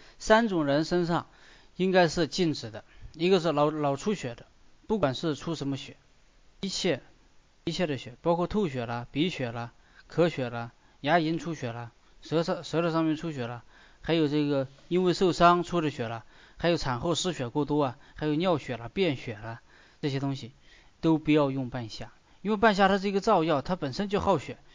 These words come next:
血都出了很多了，你在这里又给它耗，没有必要，就不要给它，就不要给它耗血了。还有渴痂，渴痂就是老感觉渴，这时候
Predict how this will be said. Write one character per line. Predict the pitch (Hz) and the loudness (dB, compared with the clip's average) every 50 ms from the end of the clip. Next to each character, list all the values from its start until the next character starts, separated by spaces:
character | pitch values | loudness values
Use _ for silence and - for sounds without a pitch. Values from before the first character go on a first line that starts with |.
| - - - - - - | -20 -20 -20 -20 -20 -10
血 | - - 165 160 | -2 2 4 4
都 | 160 202 226 | 6 6 4
出 | 214 - - 233 254 | 4 2 0 2 4
了 | 233 202 151 | 4 4 4
很 | 135 135 135 | 2 0 0
多 | 147 165 170 | 2 2 2
了， | 156 135 - - - - - - | 2 2 -2 -4 -20 -20 -20 -10
你 | - 147 143 135 | -4 -2 -2 0
在 | 170 180 | 0 0
这 | 170 202 | 0 0
里 | 175 151 | 0 0
又 | 143 170 156 | 0 -2 0
给 | 139 127 | 0 0
它 | 135 139 131 | 0 -2 0
耗， | - 170 147 - - - _ _ _ _ _ _ _ _ _ _ - | 0 0 0 -2 -4 -18 _ _ _ _ _ _ _ _ _ _ -6
没 | 143 | -4
有 | 135 123 | -4 -4
必 | 127 131 | -4 -8
要， | 123 120 113 - _ _ _ _ _ _ _ _ _ _ _ - | -8 -10 -10 -14 _ _ _ _ _ _ _ _ _ _ _ -8
就 | 151 135 | -8 -4
不 | 151 151 | -2 0
要 | 151 143 135 123 | 0 0 0 -2
给 | 120 123 | -4 -8
它， | 117 120 123 123 117 - - - - - _ - _ _ _ _ _ - | -8 -6 -6 -6 -8 -10 -14 -20 -20 -20 _ -20 _ _ _ _ _ -4
就 | - 147 | -4 -2
不 | 139 147 | 2 2
要 | 151 147 | 2 2
给 | 131 120 | 0 -2
它 | 123 123 | -4 -4
耗 | 123 143 127 | -4 -4 -6
血 | - - 120 | -6 -8 -14
了。 | 117 123 - _ - - - - _ _ - _ _ - | -16 -18 -20 _ -20 -20 -20 -20 _ _ -20 _ _ -2
还 | 170 | 0
有 | 180 170 151 131 120 - - _ _ | 2 2 2 0 -2 -6 -14 _ _
渴 | - - - 143 131 117 113 | -12 -6 -4 -4 -4 -4 -4
痂， | - - 160 170 - - - - | 0 2 2 2 2 -2 -8 -2
渴 | - 160 | 2 4
痂 | 175 208 | 4 4
就 | 214 | 4
是 | 208 233 | 4 2
老 | 208 170 190 240 | 4 6 6 6
感 | 233 208 151 139 | 6 4 0 0
觉 | 143 190 208 | 0 -2 -2
渴， | - - - - 110 - - - - - - - - - - - - | -2 -4 -10 -10 -12 -16 -18 -20 -20 -20 -20 -20 -20 -20 -20 -16 -6
这 | - 165 156 | -2 -2 0
时 | 143 143 | 0 0
候 | 147 143 120 | -2 -4 -4